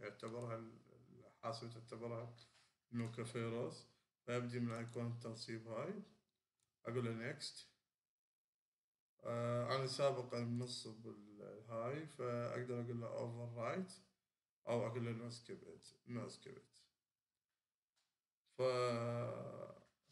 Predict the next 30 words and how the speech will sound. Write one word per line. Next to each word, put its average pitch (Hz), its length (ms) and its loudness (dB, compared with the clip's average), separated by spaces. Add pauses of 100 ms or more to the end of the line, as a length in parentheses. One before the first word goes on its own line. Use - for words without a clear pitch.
(260)
بما 127 220 4
إنه 123 140 0
كنت 120 240 -4
منصبه 113 540 0
يعني 95 400 -4
بدايته، 104 680 -6
بالبداية، 110 680 -2 (600)
فحاليًا 120 520 6
راح 151 220 0
أقول 117 200 0
له 117 120 -4
close. 123 460 2
ورا 151 140 4
ما 151 100 4
أقول 131 140 4
له 120 160 0
close 175 300 0
راح 147 140 -4
يبدي، 139 300 -4
يبدي، 185 420 -6 (440)
يعني 135 120 0
أول 151 180 4
شي 139 140 0
يخرج 139 380 2
الملفات، 127 720 2
بعدين 123 300 2
يبدي 127 360 -4 (600)
إنه 127 120 0
طريقة 135 400 6
التنصيب. - 540 -2